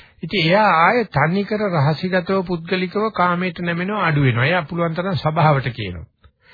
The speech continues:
මට මෙන්න මේ වෙලාවේ මෙතෙන්ද යන්න හිතෙනවා, අනේ මාව පරිස්සම් කරපම්, බේරපම්. ගියොත්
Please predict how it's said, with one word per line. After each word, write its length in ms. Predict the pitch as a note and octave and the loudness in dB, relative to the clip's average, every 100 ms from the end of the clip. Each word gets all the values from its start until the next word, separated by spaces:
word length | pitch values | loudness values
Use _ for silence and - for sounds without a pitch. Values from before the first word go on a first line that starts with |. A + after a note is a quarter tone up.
| - _ - | -20 _ -4
මට 200 | C3+ C3+ | -2 0
මෙන්න 180 | B2 B2+ | 2 2
මේ 180 | B2 | 2
වෙලාවේ 340 | C3 C3 C#3+ D#3+ | 2 0 0 0
මෙතෙන්ද 320 | C3+ C#3+ C#3+ | -2 -2 0
යන්න 280 | C3 B2+ C3+ | 2 2 2
හිතෙනවා, 360 | D3 C#3 C3 C#3 | 2 2 0 0
අනේ 160 | C3+ | 0
මාව 200 | C3+ D3 | 0 0
පරිස්සම් 360 | D3+ C3 A#2 B2 | 0 -2 -2 -4
කරපම්, 360 | A#2 A#2 C#3+ | -6 -6 -4
බේරපම්. 400 | D3+ B2 G2+ E2 - _ _ _ _ _ _ _ _ - | -2 -2 -4 -10 -18 _ _ _ _ _ _ _ _ -2
ගියොත් 320 | B2+ E3 A3+ | 4 4 4